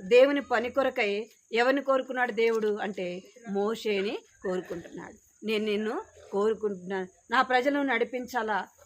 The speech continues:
అంటే మోషే అంటున్నాడు, "ప్రవ్వా, నాకు చేత కాదు, నేను నడిపించలేను" అంటే ఏమంటున్నాడు అంటే దేవుడు, "నేను నిన్ను కోరుకుంటున్నా."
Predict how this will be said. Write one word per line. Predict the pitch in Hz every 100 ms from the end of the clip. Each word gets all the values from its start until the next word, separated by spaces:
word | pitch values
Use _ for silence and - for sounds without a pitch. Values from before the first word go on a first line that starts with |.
| _
అంటే | 214 202 185 190 208
మోషే | 208 220 220
అంటున్నాడు, | 196 196 196 185 - _
"ప్రవ్వా, | 220 196 202 202
నాకు | 196 196 190 214
చేత | 196 202
కాదు, | 190 185 185 - _ -
నేను | 233 240
నడిపించలేను" | 208 254 277 269 262 240 226 214 220 - _
అంటే | 208 190 180 180 190 - - -
ఏమంటున్నాడు | 214 220 208 220
అంటే | 208 202
దేవుడు, | 190 196 196 190 180 - - -
"నేను | 196 202
నిన్ను | 202 214 269 453 - - _
కోరుకుంటున్నా." | 190 190 190 190 180